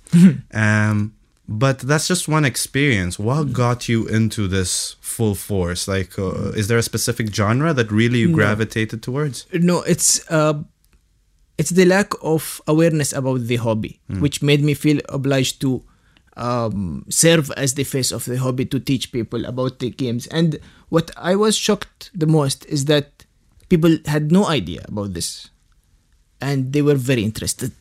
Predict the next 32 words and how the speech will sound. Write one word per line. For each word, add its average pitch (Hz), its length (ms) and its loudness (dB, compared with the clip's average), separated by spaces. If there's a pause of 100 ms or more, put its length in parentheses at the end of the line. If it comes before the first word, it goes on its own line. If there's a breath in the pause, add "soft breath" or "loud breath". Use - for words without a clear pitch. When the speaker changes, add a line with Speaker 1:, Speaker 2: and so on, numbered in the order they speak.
(220)
Speaker 2:
Mm-hmm. 107 140 0
Speaker 1:
like 127 420 -2 (520)
you 143 320 2 (160)
right 120 160 0
Speaker 2:
Yeah. 90 60 -4 (100)
Speaker 1:
now. 104 120 -4 (460 soft breath)
So 170 440 2
what 156 160 -6
happened 214 280 0
is 165 140 0
I 160 100 2
started 180 440 0
the 156 440 0
first - 340 0
YouTube 147 440 -2
channel, 175 360 -2
then 120 180 -4 (100)
Instagram, 151 500 -2
just - 260 -2
explaining 190 460 0
games. 156 200 2
And 185 120 4
the 175 100 4
idea 202 280 2
was 220 160 4
not 185 220 0
to 151 160 2
go 139 180 0
viral. 131 460 0
The 80 100 -4
idea 147 300 2
was 143 180 2